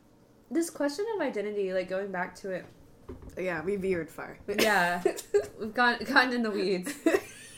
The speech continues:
Speaker 1: Um, how is one supposed to find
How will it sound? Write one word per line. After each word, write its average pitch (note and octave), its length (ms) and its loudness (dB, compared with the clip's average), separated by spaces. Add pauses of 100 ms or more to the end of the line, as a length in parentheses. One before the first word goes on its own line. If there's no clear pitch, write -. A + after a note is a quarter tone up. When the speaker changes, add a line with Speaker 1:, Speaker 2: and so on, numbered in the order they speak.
(840)
Speaker 1:
Um, G#3 520 2 (840)
how F#4 560 -4
is A3 260 0
one F#3+ 180 -6
supposed - 420 -10
to - 320 -14
find D#3 440 -8